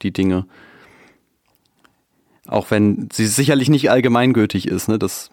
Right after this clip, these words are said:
muss man, glaube ich, dazu sagen. Wir wollen jetzt hier nicht mit dieser Geschichte zeigen, dass der Lockdown eine super Sache ist. Aber, also wir si-, wir sind ja in so einer Ausnahmesituation, die fast alle blöd finden, dass das Wort Normalität jetzt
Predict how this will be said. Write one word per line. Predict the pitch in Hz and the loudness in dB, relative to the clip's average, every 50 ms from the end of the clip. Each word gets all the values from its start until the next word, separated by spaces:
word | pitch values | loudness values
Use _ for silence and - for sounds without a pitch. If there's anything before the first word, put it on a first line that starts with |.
| _ - | _ -8
muss | - 104 - | -6 -4 -2
man, | 107 101 | 0 0
glaube | 101 98 | 0 0
ich, | 98 - | -2 -2
dazu | 98 92 - - | -6 -6 -4 -2
sagen. | 113 104 104 98 101 101 | 0 0 2 2 0 0
Wir | 95 98 90 | -2 -2 -2
wollen | 98 104 104 104 | 0 0 0 0
jetzt | 104 95 - | 0 -2 -2
hier | - 110 | -2 0
nicht | 104 107 - | 0 0 0
mit | 113 107 | -2 -2
dieser | 107 104 110 | 0 0 -2
Geschichte | 101 101 - - 117 - - 107 | -2 -2 -4 -8 -8 -6 -6 -6
zeigen, | - - 110 107 110 110 | -4 -2 -2 0 0 0
dass | 98 104 - | 0 -2 -4
der | - 110 101 | -2 -2 0
Lockdown | 98 107 - - - 104 101 | 0 -2 -2 -4 -4 -2 -2
eine | 101 98 95 | 0 -2 -2
super | - 107 - 110 104 | -4 -6 -4 -4 -4
Sache | 92 101 107 - 147 | -4 -4 -4 -2 -2
ist. | 139 - - 151 - - - - - - - - - - - - - - - - _ _ _ _ - | -2 0 0 -2 -2 -4 -10 -16 -20 -20 -20 -20 -20 -20 -20 -20 -20 -20 -20 -20 _ _ _ _ -2
Aber, | - 113 113 104 110 110 107 107 107 107 107 107 107 - _ _ - - - - _ | -2 0 0 2 2 2 2 2 2 2 0 0 -2 -6 _ _ -20 -20 -20 -14 _
also | - - 107 110 110 | -4 -2 -2 0 2
wir | 120 113 110 | 0 2 2
si-, | 120 135 - | 0 0 0
wir | 120 127 | 0 0
sind | 110 127 123 | 2 2 2
ja | 139 110 | 2 4
in | 135 | 4
so | 117 131 | 4 4
einer | 127 113 - | 2 2 2
Ausnahmesituation, | - 139 160 190 160 139 123 113 107 120 120 123 120 107 - - - 107 107 110 127 147 170 180 196 185 - - | 0 0 0 2 2 2 2 2 2 0 0 0 -2 -2 -2 -2 -2 0 2 2 2 2 2 0 -2 -4 -6 -4
die | 120 110 - - _ - - - - - - | -2 -2 -2 -4 _ -16 -20 -18 -16 -16 -16
fast | - - - 139 135 - - - - | -14 -8 -4 -4 -4 -4 -6 -6 -2
alle | 117 127 139 139 131 123 | 0 2 2 4 2 2
blöd | 110 - 120 135 156 - | 0 0 0 0 0 0
finden, | - - 131 120 127 131 - 143 143 | -2 -2 0 2 2 2 2 2 0
dass | 123 120 - | 0 -2 -2
das | - 113 107 107 | -4 -4 -2 0
Wort | 110 123 - | -2 0 0
Normalität | 123 123 123 127 123 113 113 110 107 - - 131 147 165 160 - - | 0 0 2 2 2 0 0 -2 -4 -4 -2 0 0 0 0 -2 -2
jetzt | 131 123 117 - - - - - | -2 -2 -2 -2 -6 -10 -12 -12